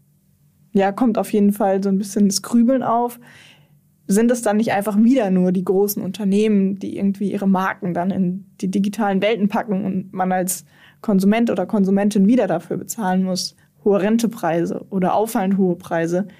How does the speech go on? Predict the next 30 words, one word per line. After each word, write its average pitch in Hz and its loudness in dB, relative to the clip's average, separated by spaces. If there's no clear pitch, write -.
weil 190 -2
sie 180 -2
jetzt 180 -2
irgendwie 190 2
frühzeitig 226 -2
dran 214 0
sind, 196 2
weil 190 -2
sie 196 -2
schnell 196 2
sind 180 -4
und 185 -4
weil 185 0
sie - -4
eben, 180 0
ja, 175 2
Nike 190 -2
hat, 185 -4
äh, 196 2
zwei 196 -2
Stellen 196 0
ausgeschrieben, 196 -2
irgendwie 185 2
für 185 0
virtuelle 190 0
Markendesigner, 185 2
für 214 -4
Schuhe 226 2
und 180 -2
für 202 0